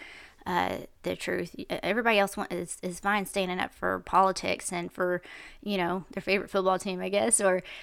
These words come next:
uh, standing up for, you know, I don't know,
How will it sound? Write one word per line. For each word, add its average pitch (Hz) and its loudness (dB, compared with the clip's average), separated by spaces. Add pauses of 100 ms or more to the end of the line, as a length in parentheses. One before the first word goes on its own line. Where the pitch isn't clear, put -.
(140)
uh, 175 2
standing 202 0
up - 2
for, 180 0 (520)
you 220 -2
know, 180 2 (280)
I 233 -2
don't 175 -4
know, 180 -8